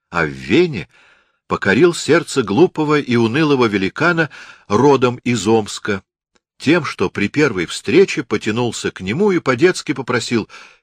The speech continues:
"Я хочу на ручки". Выступал он обыкновенно не один.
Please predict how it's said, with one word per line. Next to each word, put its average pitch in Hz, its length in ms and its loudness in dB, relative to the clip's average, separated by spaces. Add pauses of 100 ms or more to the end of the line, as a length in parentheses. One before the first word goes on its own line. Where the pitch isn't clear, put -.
"Я 98 80 -2
хочу 120 320 -4
на 127 160 0
ручки". - 520 -4 (2250)
Выступал 110 560 -2
он 131 140 0
обыкновенно 110 560 -2
не 107 160 -6
один. 71 440 -8